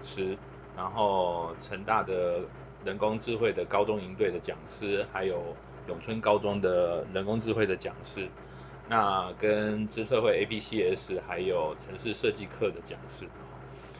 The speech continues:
那，呃，所以这个部分就是A P C S跟相关的高中课程，呃，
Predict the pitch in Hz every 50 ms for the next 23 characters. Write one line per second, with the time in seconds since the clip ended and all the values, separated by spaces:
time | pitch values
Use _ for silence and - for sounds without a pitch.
0 | - - - - - - - 110 117 117 107 95 101 - - 107 101 98 95 95
1 | 92 90 - 123 127 139 139 127 117 107 104 98 98 95 95 - - - - -
2 | - - - - - 165 156 123 117 - - 143 135 123 120 - 143 127 120 107
3 | 107 107 113 113 - 110 95 127 - - 127 123 - - 120 117 104 107 110 104
4 | - - 104 98 98 95 - 107 107 107 107 104 104 - - 110 101 104 104 101
5 | 104 104 95 90 90 - 98 95 98 98 101 98 - - 113 95 - - - -
6 | - - - - - - - - - - - - - 90 92 90 85 82 82 82
7 | 85 82 76 76 65